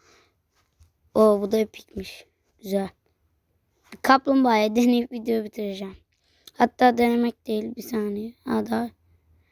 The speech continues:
açmıyorum. Kaplumbağa deneyeceğim. Acaba kaplumbağa ne yapıyor? Merak ettim. Çok yavaş ama. Tekme atıyor lan kaplumbağa. Yok, tek atmıyor. Aa, kaplumbağa öldürdüler.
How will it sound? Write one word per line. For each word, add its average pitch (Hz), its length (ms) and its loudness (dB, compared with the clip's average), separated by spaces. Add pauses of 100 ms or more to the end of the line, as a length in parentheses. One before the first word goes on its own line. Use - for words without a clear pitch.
(280)
açmıyorum. 214 540 0
Kaplumbağa 240 600 4
deneyeceğim. 233 540 0 (840)
Acaba 277 220 4
kaplumbağa 254 420 0
ne 226 200 0
yapıyor? - 360 -12
Merak 220 360 -4
ettim. - 320 -20 (1700)
Çok 254 280 4
yavaş 214 420 0
ama. 202 260 -10 (1600)
Tekme 247 380 0
atıyor 226 300 -2
lan 226 140 -4
kaplumbağa. - 440 -8
Yok, 214 200 -4
tek - 200 -16
atmıyor. - 360 -10
Aa, 254 160 6
kaplumbağa 247 520 -4
öldürdüler. 240 720 -12